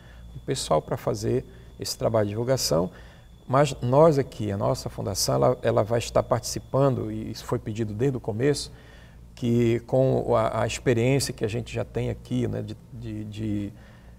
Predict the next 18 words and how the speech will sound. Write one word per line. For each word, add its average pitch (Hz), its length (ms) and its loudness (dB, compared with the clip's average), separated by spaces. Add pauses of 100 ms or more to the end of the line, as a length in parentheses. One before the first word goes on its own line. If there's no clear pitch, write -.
(140)
de, 104 400 -4
de 101 200 -8
reportagens, 107 1000 2
de, 104 600 -10
de 120 240 -8 (480)
tanto 151 260 0
trabalho 120 360 6
já 113 120 -2
realizado, 113 720 2
né, 123 200 -2 (100)
documentários, 113 1000 -2
et 107 140 -10
cetera, - 440 0 (360)
então - 200 -2
isso 143 120 -2
seja 156 220 0
aproveitado 143 640 0
lá. 127 240 4